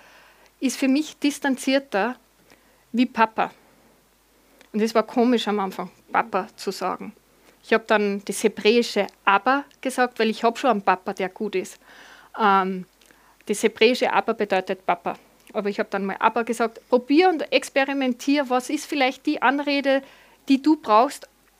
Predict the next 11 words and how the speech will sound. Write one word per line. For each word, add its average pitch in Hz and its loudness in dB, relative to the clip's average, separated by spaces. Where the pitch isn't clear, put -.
die 262 0
diese 285 0
Nähe 277 0
ausdrückt. - -8
Ähm, 226 2
meine 262 0
Kinder 302 2
sagen 254 -2
zum 269 -2
Tobi 226 0
Papa. - -2